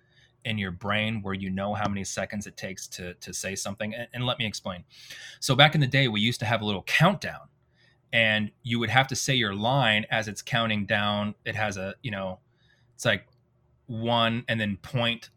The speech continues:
whatever seconds. And so it would be counting down. You have eight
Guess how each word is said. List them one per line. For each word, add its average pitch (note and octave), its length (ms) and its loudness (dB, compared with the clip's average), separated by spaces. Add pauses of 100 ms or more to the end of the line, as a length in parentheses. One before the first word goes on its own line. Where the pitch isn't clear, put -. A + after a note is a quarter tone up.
(320)
whatever A2 440 4
seconds. - 720 -2 (640)
And A2 300 6
so B2+ 160 2
it - 20 2
would A2+ 120 0
be A2 80 2
counting A#2+ 340 0
down. G#2 300 4
You G#2 100 -2
have G2+ 300 0 (100)
eight B2 360 -2